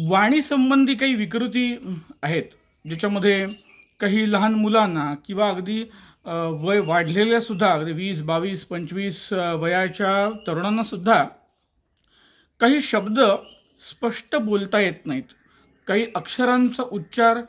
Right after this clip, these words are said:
स्पष्ट करता येत नाही, र नीट उच्चारता येत नाही किंवा बोलताना घाई होते किंवा अनेक शब्द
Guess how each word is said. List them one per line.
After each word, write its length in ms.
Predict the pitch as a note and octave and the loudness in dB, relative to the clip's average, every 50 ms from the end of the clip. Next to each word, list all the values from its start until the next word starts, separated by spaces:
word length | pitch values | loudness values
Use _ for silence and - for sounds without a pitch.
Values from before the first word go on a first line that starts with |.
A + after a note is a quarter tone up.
| _ _ _ _ - | _ _ _ _ -20
स्पष्ट 540 | - - - - C#4 C#4 C4+ - _ - C4+ | -20 -16 -8 -2 -2 -2 -2 -2 _ -2 -2
करता 360 | A3 G#3 G3+ F#3+ D#3+ F3+ F3 | 0 2 0 0 0 -2 -2
येत 220 | E3+ D#3 D#3+ - | -2 -2 -4 -6
नाही, 200 | D#3 C3+ C3 C#3 - _ _ _ _ _ _ _ - - - - - - G#3+ | -8 -6 -6 -8 -10 _ _ _ _ _ _ _ -20 -20 -20 -18 -8 -4 0
र 360 | F#3+ G3+ A#3+ B3 B3 B3 B3 B3 - - _ - | 4 6 6 6 6 6 4 2 -4 -18 _ -6
नीट 320 | G#3+ G#3 G#3+ B3 B3+ A#3+ - - | -4 -2 0 0 0 -2 -2 -4
उच्चारता 560 | B3+ G#3 D#3 - - G#3+ F#3+ F3+ - - F3 | -8 -8 -8 -6 -2 -2 -2 -2 -2 -4 -4
येत 260 | D#3+ D#3 D3 D3+ - | -4 -4 -6 -6 -8
नाही 260 | C#3+ C3 B2+ C3+ C3 - _ _ _ _ - - - - | -8 -8 -6 -8 -10 -12 _ _ _ _ -20 -18 -10 -4
किंवा 240 | G3+ G3+ G#3 G#3 | 0 2 4 4
बोलताना 600 | G#3 E3+ D#3 D3 D#3+ G3 G3+ G3+ - G#3+ A3+ A#3 A3+ | 2 0 -4 -4 -2 -2 -2 0 2 2 2 2 2
घाई 320 | F#3 E3 E3 E3+ B3 C4 | 0 -2 0 2 4 4
होते 540 | A#3 G3+ F#3 - - D#3+ D3+ D3 D3+ D3 _ _ _ _ _ _ _ _ - | 4 2 0 -2 -4 -6 -6 -6 -8 -12 _ _ _ _ _ _ _ _ -12
किंवा 340 | F#3 E3+ F3+ F3+ F3+ F3+ F3+ - | -8 -2 0 2 2 2 2 0
अनेक 320 | G3 G3 G#3 G#3 F#3+ - | -2 -2 -2 -4 -4 -6
शब्द 340 | - - F#3+ E3 D#3+ D#3+ | -6 -8 -8 -6 -4 -2